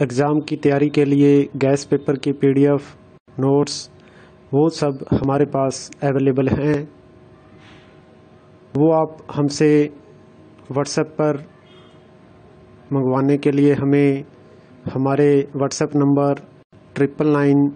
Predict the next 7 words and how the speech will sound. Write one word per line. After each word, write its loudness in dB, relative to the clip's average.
डबल -2
टू 4
नाइन 2
ज़ीरो 2
नाइन 0
ज़ीरो 2
फ़ाइव, 0